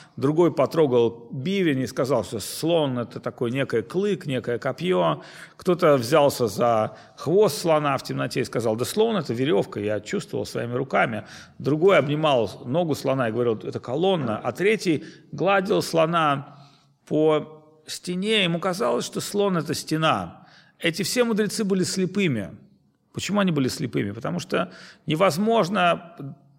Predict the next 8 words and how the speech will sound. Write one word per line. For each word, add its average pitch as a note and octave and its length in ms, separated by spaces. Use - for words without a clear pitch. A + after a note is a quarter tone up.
получить E3+ 420
вывод F3+ 380
об C3 220
истине, D#3 480
исходя D#3 320
из E3 100
своих C3+ 240
чувств. - 480